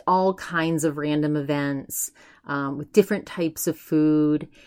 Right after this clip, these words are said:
And the host detailed a few that stood out to her. She said there was, uh, fried asparagus, mayo. Whoa,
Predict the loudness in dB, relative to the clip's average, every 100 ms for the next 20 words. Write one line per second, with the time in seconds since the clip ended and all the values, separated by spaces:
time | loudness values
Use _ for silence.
0 | -12 -2 -2 2 2 2 0 -2 -2 -2
1 | -2 0 -2 -2 0 2 0 -6 -4 2
2 | 2 2 -4 -8 -2 -2 -2 -6 -8 -8
3 | -4 -4 -6 -12 -10 0 2 2 -4 -8
4 | -8 -10 -2 0 2 0 -4 2 4 4
5 | 2 0 -6 -6 -10 _ _ _ _ -6
6 | 0 4 6 6 2 0 -6 -8 -4 -2
7 | -2